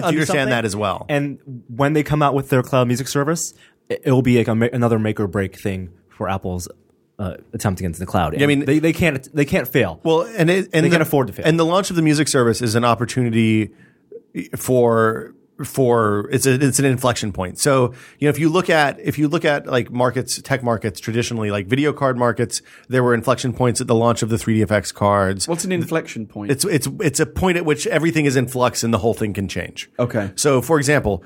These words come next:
Speaker 2: three D F X launch changed video cards forever. Two D video cards essentially went away,
Speaker 3: Mm-hmm.
Speaker 2: became integrated in these other things over the next two years. And then, uh, when you went to programmable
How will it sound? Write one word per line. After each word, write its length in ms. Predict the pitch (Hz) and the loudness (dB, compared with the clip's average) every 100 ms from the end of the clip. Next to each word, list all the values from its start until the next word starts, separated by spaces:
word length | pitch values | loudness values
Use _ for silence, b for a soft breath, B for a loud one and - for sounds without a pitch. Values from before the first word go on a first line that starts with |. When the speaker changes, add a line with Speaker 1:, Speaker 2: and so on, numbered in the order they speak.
| B | B
Speaker 2:
three 200 | - 190 | 0 2
D 60 | 180 | 2
F 80 | |
X 200 | 151 131 | 0 0
launch 500 | 135 127 120 - - | 2 2 0 -6 -10
changed 360 | - - 151 123 | -4 0 0 2
video 280 | 127 120 113 | 2 2 2
cards 320 | 110 107 95 | 2 0 0
forever. 280 | 104 90 90 | -2 -2 -4
Two 180 | - 165 | -2 0
D 100 | 160 | 2
video 260 | 139 139 | 2 2
cards 320 | 127 123 120 - | 2 0 0 -2
essentially 440 | - 135 - 127 | -4 -2 -2 -2
went 160 | 117 123 | 0 0
away, 380 | 117 101 87 90 - | 2 0 -4 -8 -10
Speaker 3:
Mm-hmm. 240 | 120 113 113 | -10 -8 -4
Speaker 2:
became 300 | 127 131 120 | -2 0 2
integrated 440 | 123 123 127 123 | 2 2 0 0
in 80 | 117 | 2
these 180 | 117 107 | 2 2
other 220 | 107 104 | 2 0
things 420 | 101 101 98 92 b b | -2 -4 -4 -6 b b
over 200 | - 113 | -2 0
the 100 | 107 | 0
next 220 | 113 107 - | 0 -2 -4
two 120 | 123 | -4
years. 380 | 110 113 107 95 B B - | 0 2 0 -2 B B -2
And 180 | 151 170 | 0 2
then, 500 | 233 147 135 165 b b b - | 2 2 0 -4 b b b -4
uh, 340 | 131 127 127 | 0 2 2
when 360 | 131 135 139 143 | -2 -2 -2 0
you 80 | 135 | 0
went 120 | 147 | -2
to 80 | 120 | -2
programmable 440 | 120 135 131 127 | -2 0 2 0